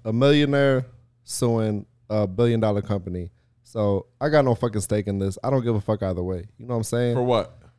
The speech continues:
Speaker 1: It's a fucking, we got a millionaire suing a billion dollar company.
Speaker 2: Well, who's a millionaire?
Speaker 1: S-, Scarlett Johansson.
Speaker 2: Oh, yeah.
Speaker 1: You know what I'm saying?
Speaker 2: Yeah.
Speaker 1: It's not, obviously, she's,
Speaker 2: Well,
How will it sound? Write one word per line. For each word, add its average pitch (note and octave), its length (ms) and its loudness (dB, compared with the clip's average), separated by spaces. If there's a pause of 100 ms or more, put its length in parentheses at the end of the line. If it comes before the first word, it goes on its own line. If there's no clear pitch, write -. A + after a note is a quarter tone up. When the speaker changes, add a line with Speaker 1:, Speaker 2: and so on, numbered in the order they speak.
(380)
Speaker 1:
It's E3 140 -2
a F#3+ 60 6
fucking, F#3 320 2
we D#3 100 2
got F3 160 6
a D3+ 40 6
millionaire C#3+ 500 6
suing C#3+ 300 2
a A2+ 80 2
billion A#2+ 300 2
dollar A2 200 4
company. F2+ 540 -4
Speaker 2:
Well, C3 120 -4
who's D#3 140 2
a D#3+ 60 -2
millionaire? G#2+ 500 -6 (100)
Speaker 1:
S-, - 140 -20 (140)
Scarlett D#3 360 -4
Johansson. D#3 480 -4 (340)
Speaker 2:
Oh, B2+ 240 4
yeah. G#2+ 300 0
Speaker 1:
You C#3 60 -4
know D3+ 80 2
what D3 60 4
I'm C#3 40 2
saying? D#3+ 340 0 (280)
Speaker 2:
Yeah. B2 240 0
Speaker 1:
It's C3+ 160 0
not, D#3+ 360 2 (280)
obviously, C#3 680 0
she's, B2 380 -6
Speaker 2:
Well, A#3+ 280 6